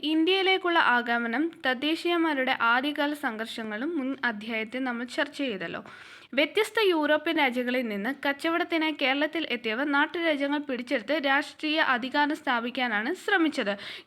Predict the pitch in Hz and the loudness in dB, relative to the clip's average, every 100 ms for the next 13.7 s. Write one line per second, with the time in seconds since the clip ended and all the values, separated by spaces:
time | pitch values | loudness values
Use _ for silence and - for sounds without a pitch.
0 | 320 330 349 359 381 269 254 269 285 294 | 2 4 4 4 4 4 4 2 0 0
1 | 294 247 226 233 214 247 247 - - - | -4 -4 -4 -6 -8 -4 -4 -6 -14 -8
2 | 233 262 285 294 320 311 269 208 220 240 | -4 0 0 2 0 2 0 2 0 -2
3 | 233 214 220 254 226 214 214 190 196 262 | 0 -2 0 -2 -2 -4 -4 -4 -2 0
4 | 277 254 269 294 302 302 247 202 - 208 | 0 0 -2 -2 -2 0 -2 -6 -8 -8
5 | 202 294 302 302 320 320 302 294 339 311 | -6 -4 -2 0 0 0 2 2 2 2
6 | 190 - - - 339 - 277 330 403 403 | 0 -6 -18 -18 -18 -4 0 2 2 2
7 | 403 370 349 - 254 262 302 320 277 208 | 2 4 6 6 4 2 0 0 0 0
8 | 208 269 269 269 302 311 311 262 277 320 | -2 -4 -2 0 0 0 -2 -4 -2 0
9 | 285 240 254 233 226 214 277 277 285 269 | 2 0 -2 -2 -2 -4 -4 -2 0 0
10 | 196 202 214 294 294 233 254 254 247 277 | -2 -6 -2 0 2 0 0 0 0 0
11 | 311 269 220 220 226 226 240 262 302 302 | 0 -2 -4 -4 -8 -8 -6 -4 -2 -2
12 | 254 240 254 254 262 247 220 214 214 240 | -6 -8 -6 -4 -4 -4 -6 -6 -6 -4
13 | 247 262 294 277 220 226 | -4 -2 -2 -2 -4 -2